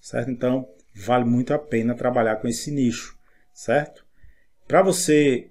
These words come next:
ter uma ideia, eu vou mostrar aqui a questão de ganhos desse canal.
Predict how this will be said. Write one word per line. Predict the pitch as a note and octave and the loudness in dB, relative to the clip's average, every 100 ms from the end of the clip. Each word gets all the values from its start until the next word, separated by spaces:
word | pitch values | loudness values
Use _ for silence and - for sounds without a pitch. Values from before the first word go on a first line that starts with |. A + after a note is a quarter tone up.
| - | -2
ter | C#3 | 4
uma | C#3 | 6
ideia, | A#2+ A2 A#2 D3 G#2+ - - _ _ | 4 2 2 4 2 0 -16 _ _
eu | A2+ | -8
vou | A#2 | -6
mostrar | A#2+ A#2+ C3 | -4 -4 -4
aqui | A#2+ A#2+ | -2 -4
a | |
questão | B2 C3+ | -4 -4
de | B2+ | -4
ganhos | B2 A#2+ A2+ | -2 -2 -2
desse | A#2 - | -6 -6
canal. | C3+ A#2+ F#2 F2 | -4 -4 -6 -10